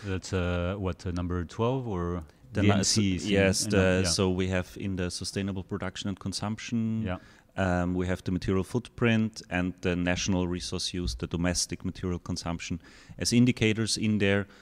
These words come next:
Speaker 2: which are really helpful starting points because it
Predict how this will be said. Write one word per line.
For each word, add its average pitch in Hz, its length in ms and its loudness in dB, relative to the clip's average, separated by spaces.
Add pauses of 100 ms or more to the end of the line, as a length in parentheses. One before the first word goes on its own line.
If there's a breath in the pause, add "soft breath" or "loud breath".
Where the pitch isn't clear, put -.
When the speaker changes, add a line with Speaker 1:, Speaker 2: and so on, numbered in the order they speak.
(160 loud breath)
Speaker 2:
which 110 200 -2
are 107 60 4
really 113 280 6
helpful 101 460 2
starting 101 520 0
points 92 420 -2
because - 340 -6
it 95 100 -4